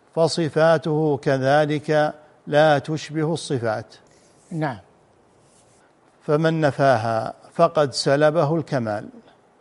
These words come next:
Speaker 2: من نفى صفات الله فقد نفى صفات الكمال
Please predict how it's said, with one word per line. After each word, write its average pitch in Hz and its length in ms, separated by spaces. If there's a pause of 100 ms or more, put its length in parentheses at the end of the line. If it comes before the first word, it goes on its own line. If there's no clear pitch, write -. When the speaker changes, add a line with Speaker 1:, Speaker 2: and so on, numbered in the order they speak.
(540)
Speaker 2:
من 147 200
نفى 156 300
صفات 151 520
الله 151 360 (2000)
فقد 170 640 (260)
نفى 165 580 (220)
صفات 170 540
الكمال 160 520